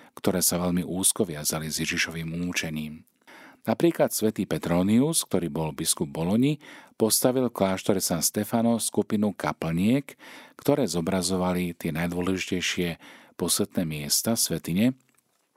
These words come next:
vrátane aj niekoľkých zastavení krížovej cesty v Jeruzaleme. Podobná myšlienka inšpirovala aj budovu františkánskeho kláštora vo Washingtone,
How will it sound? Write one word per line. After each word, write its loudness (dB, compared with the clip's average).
vrátane 2
aj -2
niekoľkých -2
zastavení 2
krížovej -2
cesty -2
v -2
Jeruzaleme. -6
Podobná 2
myšlienka 0
inšpirovala 0
aj -2
budovu -2
františkánskeho 0
kláštora -2
vo 2
Washingtone, -2